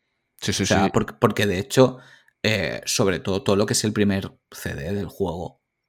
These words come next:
Speaker 2: en, en, es una barbaridad. Luego ya se va de madre. Pero toda la primera parte es una pasada. Ojo, estoy diciendo esto, eh, dejando claro que es un Final Fantasy que te cagas. O sea,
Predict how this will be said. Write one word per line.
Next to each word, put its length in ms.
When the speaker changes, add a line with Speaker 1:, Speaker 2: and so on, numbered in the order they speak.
Speaker 2:
en, 240
en, 200
es 180
una 120
barbaridad. 500
Luego 180
ya 100
se 140
va 100
de 80
madre. 360
Pero 220
toda 140
la 80
primera 300
parte 220
es 60
una 100
pasada. 520
Ojo, 360
estoy 280
diciendo 420
esto, 520
eh, 540
dejando 440
claro 260
que 100
es 220
un 140
Final 220
Fantasy 440
que 120
te 200
cagas. 560
O 60
sea, 300